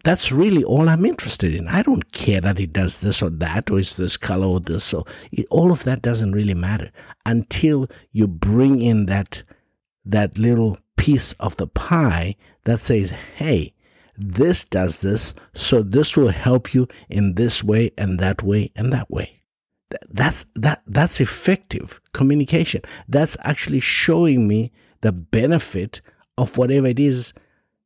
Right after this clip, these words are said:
the feature that you're, you're trying to explain. So this, I mean, it, it, it, it goes, the same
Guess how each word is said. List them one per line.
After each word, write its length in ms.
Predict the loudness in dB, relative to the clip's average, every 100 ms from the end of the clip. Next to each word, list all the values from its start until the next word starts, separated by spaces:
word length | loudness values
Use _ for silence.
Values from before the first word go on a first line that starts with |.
| _ _ -2
the 100 | 0
feature 420 | 2 2 2 2
that 300 | 2 -2 -6 -2
you're, 200 | 0 0 -2 -6
you're 380 | -6 -2 -2 0
trying 260 | 0 2
to 80 | 0
explain. 520 | -2 -2 0 0 -4 -10 _ _ _ _ _ -8
So 320 | 0 0 0 _ _ _ _ _ -20 _ -14
this, 320 | -2 0 0 -4 _ _ -20 -20 -20 -8 -2
I 80 |
mean, 300 | 0 2 2
it, 320 | 0 -4 -6 -14 _ _ -4
it, 160 | -4 -4
it, 200 | -14 -8
it 180 | -6 0
goes, 440 | 2 2 0 -6 -14 _ _ _ _ _ _ -4
the 100 | 0
same 580 | 2 4 4 2 -2